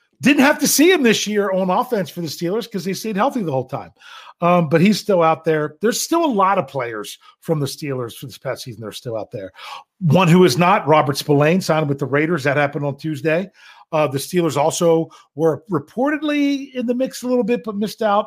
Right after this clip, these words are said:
on, um, linebacker Leighton Vander Esch. He stayed with Dallas. Um, and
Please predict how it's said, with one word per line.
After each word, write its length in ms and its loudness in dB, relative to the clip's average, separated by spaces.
on, 520 4
um, 340 2
linebacker 640 -2
Leighton 220 -2
Vander 360 -2
Esch. 220 0
He 80 -6
stayed 340 -10
with 120 -16
Dallas. 600 0
Um, 580 4
and 640 0